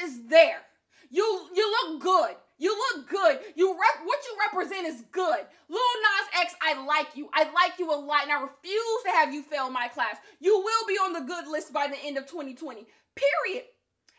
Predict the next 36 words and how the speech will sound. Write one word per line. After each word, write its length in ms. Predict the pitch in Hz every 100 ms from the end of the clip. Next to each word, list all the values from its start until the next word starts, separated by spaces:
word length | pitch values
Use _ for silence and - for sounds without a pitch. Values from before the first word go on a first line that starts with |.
| _ _
Um, 440 | 440 494 440 330 349
next 300 | 427 - -
on 120 | 494
the 100 | 415 -
Undecided, 760 | 403 440 - - 427 294 330 285
Zayn. 480 | 440 427 392 262 - _ _ _
You 160 | 330 415
guys, 480 | 480 480 440 339 254 _ _
Zayn 340 | 262 427 523 554
is 100 | - -
coming 240 | 453 453 427
out 160 | 392 403
with 80 |
music. 400 | 392 453 466 311
I 160 | - 539 539
know, 240 | 539 415
you 80 | 381
don't 260 | 494 466 453
even 120 | 453 480
know 120 | 480
this. 140 | 359 285
You 120 | 370 539
probably 240 | 523 403 427
don't 160 | 427
think 160 | 427 427
he 80 | 427
put 160 | 440
out 160 | 427 427
a 40 | 427
song 160 | 453 466
since 160 | 480 370
Pillow 320 | - 466 403
Talk. 320 | 403 285 - - - -
I 80 |
know, 560 | 480 539 622 679 302 285 -
I 200 | 523